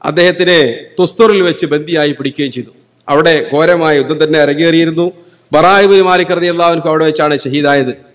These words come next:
യമാമ യുദ്ധത്തിൽ ആ കോട്ടയൊക്കെ തുറന്നതാരാണ്? ബറാ ഇബ്നു മാലിക് റളിയല്ലാഹു അൻഹു ആണ്, അനസ് ബിൻ മാലിക് റളിയല്ലാഹു അൻഹുവിന്റെ സഹോദരൻ.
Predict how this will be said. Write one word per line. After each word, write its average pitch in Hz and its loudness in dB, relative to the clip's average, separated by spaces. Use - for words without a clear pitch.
യമാമ 147 4
യുദ്ധത്തിൽ 185 0
ആ 156 -4
കോട്ടയൊക്കെ 165 -4
തുറന്നതാരാണ്? 170 0
ബറാ 147 2
ഇബ്നു 170 0
മാലിക് 170 0
റളിയല്ലാഹു 175 0
അൻഹു 180 0
ആണ്, 143 0
അനസ് 143 -4
ബിൻ 160 -2
മാലിക് 160 0
റളിയല്ലാഹു 165 0
അൻഹുവിന്റെ 165 -8
സഹോദരൻ. 175 2